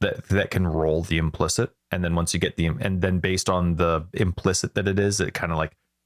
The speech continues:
changes the look and the default value of attack, speed, or damage. You know what I mean? So it's like you have the base type items in the background, but they don't drop. And then based on the implicit that you roll with this new currency item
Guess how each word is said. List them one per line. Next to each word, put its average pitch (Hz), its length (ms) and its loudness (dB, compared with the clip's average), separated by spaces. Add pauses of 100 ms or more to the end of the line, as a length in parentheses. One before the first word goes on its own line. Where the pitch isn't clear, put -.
(100)
changes 85 380 0
the 80 100 0
look 76 460 -2 (360)
and 90 160 0
the 82 80 0
default 82 560 -2
value 80 420 0
of 78 100 -2
attack, 80 360 -2
speed, 80 300 -2
or 80 80 0
damage. 78 320 0
You 85 60 -2
know 92 80 2
what 92 60 2
I 92 40 2
mean? 98 80 0
So 107 140 0
it's 92 100 0
like 104 200 0 (360)
you 117 100 2
have 110 200 0
the 117 80 4
base 98 340 0
type 104 300 0
items 92 420 2
in 95 80 2
the 90 80 2
background, 98 720 0
but 107 100 -2
they 101 120 0
don't 87 240 0
drop. 85 460 2 (120)
And 95 140 0
then 87 140 0
based 92 360 0
on 92 160 2
the 85 140 2
implicit 80 500 0
that - 160 -2
you 87 120 2
roll 82 340 2
with 82 160 -2
this 85 200 0
new 85 160 2
currency 92 540 0
item 80 400 0